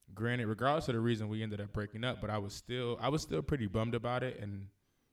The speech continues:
the timing was pretty rough 'cause I just, I moved to Saint Louis, like, a week from the, uh, the day we decided to break things. But hindsight, looking back, that was one of the best things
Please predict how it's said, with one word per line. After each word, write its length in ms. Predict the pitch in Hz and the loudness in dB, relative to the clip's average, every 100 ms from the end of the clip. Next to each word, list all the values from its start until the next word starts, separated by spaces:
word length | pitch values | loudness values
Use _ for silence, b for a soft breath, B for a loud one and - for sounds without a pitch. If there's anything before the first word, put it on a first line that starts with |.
| _ _ - | _ _ -10
the 60 | 101 | -6
timing 340 | 110 113 117 | -2 -2 0
was 120 | 110 | 0
pretty 200 | - 113 | 0 -2
rough 220 | 110 113 - | 0 0 -2
'cause 140 | 104 | -6
I 160 | 101 98 | -4 -4
just, 640 | 95 107 107 - - - - | 0 2 2 0 -10 -10 0
I 120 | 107 | 2
moved 400 | 104 113 120 107 | 6 6 6 4
to 160 | 104 98 | -4 -4
Saint 380 | - 117 104 101 | -4 -4 -2 0
Louis, 420 | 113 113 113 - | 2 2 0 -4
like, 180 | 104 - | -6 -2
a 60 | |
week 340 | 101 107 113 - | 0 0 0 -2
from 360 | 110 107 104 - | -4 -4 -6 -6
the, 220 | 107 95 | -6 -6
uh, 340 | 92 95 - - | -10 -12 -14 -12
the 80 | 98 | -4
day 160 | 107 | 0
we 80 | 107 | 0
decided 320 | 104 104 104 | 0 -2 -4
to 60 | 95 | -4
break 260 | 101 110 110 | -4 -4 -4
things. 460 | 120 120 123 - - _ _ _ _ _ _ _ _ _ _ _ _ - | -4 -4 -8 -14 -20 _ _ _ _ _ _ _ _ _ _ _ _ -18
But 560 | 107 113 113 110 107 _ _ _ - | -2 0 2 0 -4 _ _ _ -16
hindsight, 1040 | - - 117 131 131 - 120 127 - - | -12 -2 2 2 0 -2 -2 -2 -6 -8
looking 460 | 104 113 123 110 101 | -4 -4 -4 -4 -4
back, 440 | 90 107 113 120 - | -2 0 0 0 0
that 140 | 113 | 0
was 120 | 117 | 2
one 100 | 117 | 0
of 60 | 107 | -2
the 60 | |
best 320 | 101 107 104 - | 0 0 0 -2
things 840 | 110 110 107 104 101 - - - | -4 -2 -4 -6 -10 -14 -20 -20